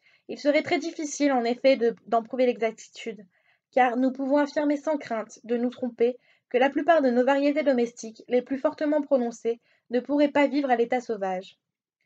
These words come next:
Dans bien des cas, nous ne savons même pas quelle est leur souche primitive. Il nous est donc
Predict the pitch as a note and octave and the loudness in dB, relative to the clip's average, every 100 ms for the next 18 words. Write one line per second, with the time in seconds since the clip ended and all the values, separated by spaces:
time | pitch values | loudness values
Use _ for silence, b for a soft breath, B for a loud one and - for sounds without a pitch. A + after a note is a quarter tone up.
0 | _ _ _ - A3+ A#3+ E4 C#4+ C4+ A3 | _ _ _ -2 -2 0 0 0 2 0
1 | - A#3 A#3 B3+ C4+ B3+ B3+ D#4 D4+ C#4+ | 0 -4 -2 0 0 2 2 0 0 0
2 | A#3+ - _ C#4 C4+ B3+ B3 - - G#3 | 0 -2 _ 2 4 4 4 0 -16 -16
3 | - - - - A#3 A3 - G3+ G3 _ | -16 -20 -16 -10 -8 -10 -14 -16 -18 _
4 | _ _ _ _ _ _ _ _ _ _ | _ _ _ _ _ _ _ _ _ _
5 | _ _ _ _ _ _ - C4 C4+ C#4 | _ _ _ _ _ _ -4 0 2 4
6 | D4 E4+ D4 | 2 2 -6